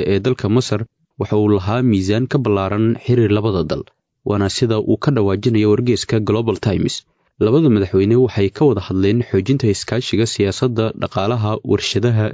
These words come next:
tiknoolajiyadda, gaadiidka iyo tamarta, iyadoo sidoo kale dib u eegis ay ku sameeyeen heshiiskii iskaashiga istiraatiijiga ahaa ee labadan dhinac dhex maray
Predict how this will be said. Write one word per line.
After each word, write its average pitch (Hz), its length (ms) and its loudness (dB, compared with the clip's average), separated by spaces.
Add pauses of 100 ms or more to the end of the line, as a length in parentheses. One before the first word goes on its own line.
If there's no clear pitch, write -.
(120)
tiknoolajiyadda, 101 880 0 (360)
gaadiidka 113 560 0
iyo 104 240 2
tamarta, - 480 -2 (440)
iyadoo 107 300 2
sidoo 127 300 0
kale 110 180 0
dib 101 200 -2
u 101 80 4
eegis 101 360 0
ay 95 120 0
ku - 140 -2
sameeyeen 98 560 0 (300)
heshiiskii 113 500 0
iskaashiga 113 520 0
istiraatiijiga 98 800 -2
ahaa 101 300 -2
ee 101 120 2
labadan 104 420 2
dhinac 95 300 0
dhex 127 140 -2
maray 101 340 0